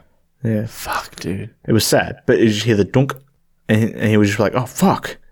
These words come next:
Speaker 1: I feel so bad." I'm like, "Yeah, I feel bad too, and
Speaker 2: Why
Speaker 1: I'm
Speaker 2: are
Speaker 1: the
Speaker 2: you scratching
Speaker 1: passenger."
Speaker 2: your fucking eye?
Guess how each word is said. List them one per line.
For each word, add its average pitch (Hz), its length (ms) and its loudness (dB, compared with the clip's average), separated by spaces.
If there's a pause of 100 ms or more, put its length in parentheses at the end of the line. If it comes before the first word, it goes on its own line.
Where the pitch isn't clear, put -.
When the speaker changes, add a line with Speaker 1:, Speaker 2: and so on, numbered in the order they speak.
(320)
Speaker 1:
I 175 60 0
feel 160 180 2
so 120 220 4
bad." 151 420 2 (320)
I'm 143 80 0
like, 123 140 2
"Yeah, 165 120 6
I 202 100 4
feel 240 180 4
bad 175 300 2
too, 202 160 4
and 175 60 4
Speaker 2:
Why 151 60 4
Speaker 1:
I'm 160 40 6
Speaker 2:
are 190 40 6
Speaker 1:
the 202 40 4
Speaker 2:
you 208 60 4
scratching 202 200 4
Speaker 1:
passenger." 127 180 6
Speaker 2:
your 180 80 4
fucking - 280 2
eye? 196 480 2